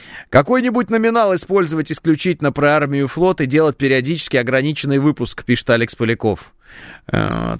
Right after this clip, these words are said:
да это какой-то искусственный межнациональный, э, м-, межнациональная ругань, будто организаторы не догадывались, что начнется. Тема ведь в народе сложная, пишет Марго. Но я думаю, что организаторы, а это Банк России, то есть, э, Ц Б Р Ф,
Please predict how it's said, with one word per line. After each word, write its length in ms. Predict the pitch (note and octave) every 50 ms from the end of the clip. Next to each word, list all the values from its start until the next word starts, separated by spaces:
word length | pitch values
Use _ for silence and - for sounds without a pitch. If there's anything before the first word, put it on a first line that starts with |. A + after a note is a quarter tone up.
| -
да 180 | - A#2 A#2+ D3+
это 220 | F3 G#3+ E3 -
какой-то 480 | - F#3+ F#3 - - G#3 F#3+ - F#3+ F#3
искусственный 440 | - - - A3 F#3 - - D#3+ D#3
межнациональный, 1080 | D#3+ D#3+ C#3+ C#3 D#3+ D3 - D#3+ D#3 D#3+ E3+ E3+ E3 D3+ D3 D3 D3 C#3+ C#3 C#3 C3
э, 60 | A#2+
м-, 720 | A2+ B2 B2+ B2 B2 B2 B2 B2 A#2+ A2 A2 B2+ C#3+ D#3 D#3+
межнациональная 800 | D#3 D#3+ F3 F3 D#3 C#3+ - F3 E3 E3 F3 E3 D#3+ D#3 D#3 D#3
ругань, 320 | F3+ F#3+ D#3 C3 A2+ G#2+
будто 320 | G2 C#3 D3 - - C#3+ C#3+
организаторы 640 | C#3+ C3 D3 D3 D3 C3 C#3+ E3+ F3 E3+ E3 C#3+ C#3
не 120 | C#3 C3+
догадывались, 580 | C3 C3+ B2 A2+ C#3 D#3+ E3+ E3 C#3+ C3+ C3 B2+
что 180 | - - C3+
начнется. 560 | C3 C3 B2+ - - C#3+ A#2+ G2+ - - F#2 E2+
Тема 360 | - D3+ D#3 D#3 D3+ C#3+ C#3
ведь 200 | B2+ C3+ B2 -
в 100 | F#2+ A#2
народе 380 | B2+ C3 C3+ C#3+ C#3 A#2 A2
сложная, 580 | G#2+ - B2+ C#3 D#3 F3+ F3 C#3 C3+ A2 G2+ F#2
пишет 280 | - G2+ F#2+ - - G#2+
Марго. 360 | G#2 G2+ G2+ F#2+ F#2 D#2 - _ _ - - - - - - - - _ -
Но 100 | A#3 C#4
я 140 | D4 C#4 A#3
думаю, 240 | C4 B3 A#3+ A3+
что 160 | - - G#3 G3+
организаторы, 800 | F#3 F3 F3+ F3+ F3+ E3+ F3 G3+ G3+ G3+ - E3 C3 A#2+ G#2+ G2+
а 180 | A2+ A2+ B2
это 480 | B2 B2 B2 - - A#2 A2+ A2 A2+ A2+
Банк 300 | A2 A2 B2+ A#2 A2+ -
России, 460 | B2 A#2 A#2 - - - G3+ F3 C3
то 100 | F#2 -
есть, 320 | G2+ G#2 G2+ - - - -
э, 100 | G2 F#2+
Ц 160 | - - A#2+
Б 120 | G#2+ A#2
Р 140 | A#2 B2+ C#3+ D#3+
Ф, 200 | D3+ - -